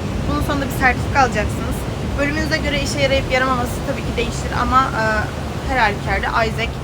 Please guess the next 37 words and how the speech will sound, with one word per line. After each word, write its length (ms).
bilinen 320
bir 420
kurum 140
ve 120
Dışişleri 440
Bakanlığı 460
tarafından 440
destekleniyor. 680
O 80
yüzden 300
işe 180
yarar. 260
Ee, 480
ve 120
ben 160
şu 120
an 220
Isaac'le 360
geldim. 320
Projem 380
daha 160
çok 220
gezmek 440
üzerine 420
ve 100
şu 140
anda 200
Mirissa'dayım. 760
Farklı 320
bir 60
yerdeyim. 380
Mesela 220
geçen 440
videom 280
Kendi'deydi. 520
Orası 280
farklı 160